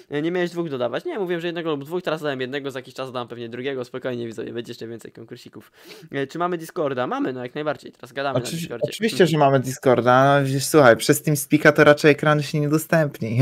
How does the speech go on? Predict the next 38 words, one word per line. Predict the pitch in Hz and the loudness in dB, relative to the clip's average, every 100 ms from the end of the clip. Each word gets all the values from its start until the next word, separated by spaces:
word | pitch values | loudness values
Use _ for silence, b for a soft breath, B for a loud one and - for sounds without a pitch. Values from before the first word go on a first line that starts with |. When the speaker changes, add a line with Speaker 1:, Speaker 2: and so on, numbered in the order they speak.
| 139 | 6
Speaker 2:
<laughs> | - | 6
chociaż | 143 170 170 | 4 4 8
nie | 202 135 | 8 10
wiem. | 120 110 107 180 B _ _ _ - | 8 6 -4 -16 B _ _ _ -16
Speaker 1:
Może | 123 123 | -14 -12
tak, | 123 135 123 107 | -10 -8 -8 -12
no. | - _ b | -20 _ b
Speaker 2:
Nie | 143 | 2
próbowałem | 151 165 160 160 135 | 4 4 8 8 8
Speaker 1:
E, | |
Speaker 2:
nigdy. | 127 113 117 110 | 6 2 2 0
Speaker 1:
ja | - 143 | -4 -4
też | 131 123 | -4 -6
nie, | 113 | -8
ja | 117 | -10
też | - - | -10 -14
nie. | 104 | -14
Mm, | 107 131 131 | -12 -10 -6
dasz | 143 151 | -4 -4
mi | 170 | -4
moderatora. | 156 147 143 139 - - | -4 -2 -2 -4 -6 -10
Sanikson, | - 190 185 180 | -12 -12 -12 -12
no, | 175 - - | -12 -14 -18
<laughs> | 180 151 185 | -20 -16 -12
ile | 170 143 | -8 -6
razy | 131 127 | -6 -8
mam | 117 | -12
powtarzać, | 117 123 120 | -12 -10 -10
że | 120 | -10
kto | 123 151 | -12 -14
się | - | -14
pyta | 147 139 | -12 -10
o | |
moderatora, | 135 127 123 123 | -8 -8 -8 -8
tego | 120 120 | -10 -10
nie | 120 | -10
dostanie. | 117 113 120 123 | -10 -12 -12 -12
Ty | - 202 | -18 -20